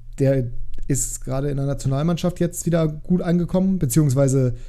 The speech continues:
hat es das erste Mal von Anfang an gespielt, sofort doppelt getroffen. An dem werden Kaliber interessiert sein, die vielleicht teilweise international spielen oder sogar Champions League. Das,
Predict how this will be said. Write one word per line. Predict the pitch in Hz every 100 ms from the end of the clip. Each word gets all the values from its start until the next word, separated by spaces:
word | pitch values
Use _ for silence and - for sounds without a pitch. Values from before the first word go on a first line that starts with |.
| -
hat | 143
es | 123
das | 139
erste | 151 147
Mal |
von | 143
Anfang | 139 135
an | 151
gespielt, | 151 165
sofort | 139 143 131
doppelt | 135 147
getroffen. | 131 - 139 175 175 - - - - - - - - -
An | 139
dem | 143 151
werden | 143 143 147 143 131
Kaliber | 120 135 151 160
interessiert | 147 151 127 151
sein, | 151 139
die | 131
vielleicht | 127 131 123
teilweise | 135 131 127
international | 143 135 135 123 120 143
spielen | 147 156 175
oder | 160 143
sogar | 135 127
Champions | 139 160 160 165 175
League. | 185 - - - - - - - - - - -
Das, | 127 120 - - - -